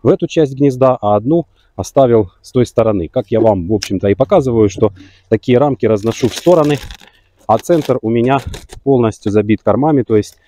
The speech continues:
у меня, а, как вот зимой тоже был, кстати, э, момент первого января, вот такое тепло было, семнадцать градусов, облёт. Мне там все писали, это в этом году было, двадцать третий год. «Ой, всё, теперь семьи погибнут». Друзья, ну на видео, э, во всём моём сезоне и сейчас те же самые семьи, которые были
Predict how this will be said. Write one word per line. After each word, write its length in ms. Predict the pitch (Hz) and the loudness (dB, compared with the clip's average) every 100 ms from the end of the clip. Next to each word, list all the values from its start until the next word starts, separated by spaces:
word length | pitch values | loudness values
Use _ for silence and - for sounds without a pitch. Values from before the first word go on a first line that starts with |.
| _ | _
у 80 | 113 | 0
меня, 340 | 117 131 127 104 - | 2 4 2 -2 -4
а, 240 | 107 104 | 0 0
как 180 | - 113 | 0 -4
вот 100 | 107 | -4
зимой 280 | 101 160 156 | -2 2 2
тоже 280 | 123 104 98 | 0 -2 0
был, 200 | 127 135 | 2 0
кстати, 440 | - 113 104 101 _ - - _ | 0 -2 -2 -4 _ -20 -20 _
э, 80 | - | -10
момент 580 | 90 95 123 185 175 - | -4 0 2 2 0 0
первого 320 | 123 113 110 | 0 2 2
января, 440 | 110 117 143 156 | 2 2 2 2
вот 140 | 113 - | 0 -2
такое 320 | - 135 104 | 0 2 2
тепло 300 | - 117 110 | 0 -4 0
было, 220 | 95 85 | 0 0
семнадцать 460 | - 117 117 - 98 | -2 -2 -2 -2 0
градусов, 440 | 120 104 - 95 | 0 0 -2 -2
облёт. 380 | 98 123 131 - | 0 2 2 2
Мне 140 | 110 | -2
там 160 | 139 135 | -2 -2
все 160 | - | -4
писали, 460 | - - 165 143 101 | -4 -2 2 2 2
это 160 | 123 120 | 0 0
в 40 | |
этом 200 | 127 117 | -2 -2
году 220 | 117 117 | -2 -2
было, 220 | 101 95 | 0 0
двадцать 280 | 92 107 - | 0 -4 -4
третий 240 | 110 104 98 | -6 -4 -2
год. 220 | 92 - - - - - | -2 -4 -16 -20 -6 2
«Ой, 220 | 190 170 | 4 4
всё, 300 | - 170 139 | 2 2 2
теперь 260 | - 170 | 0 -2
семьи 300 | 135 156 143 | 0 0 0
погибнут». 460 | 127 127 107 87 85 | 0 -2 -2 -2 -2
Друзья, 340 | 113 131 131 | -2 2 2
ну 120 | 104 151 | 2 2
на 200 | 156 151 | 2 2
видео, 400 | 175 139 135 - - _ - | 0 2 2 2 -8 _ 0
э, 160 | 110 110 | 2 2
во 100 | 127 | 0
всём 220 | - 147 | 0 0
моём 240 | 131 127 | 0 0
сезоне 440 | - 131 165 135 113 | -2 -2 2 2 2
и 40 | |
сейчас 380 | - - 151 - | -2 -2 -2 0
те 100 | 135 | -4
же 140 | 120 | -4
самые 340 | - 131 123 117 | -2 0 0 -2
семьи, 340 | - 107 90 | -2 -2 -2
которые 420 | 98 95 131 104 | -4 0 2 2
были 320 | 101 127 101 | 2 2 2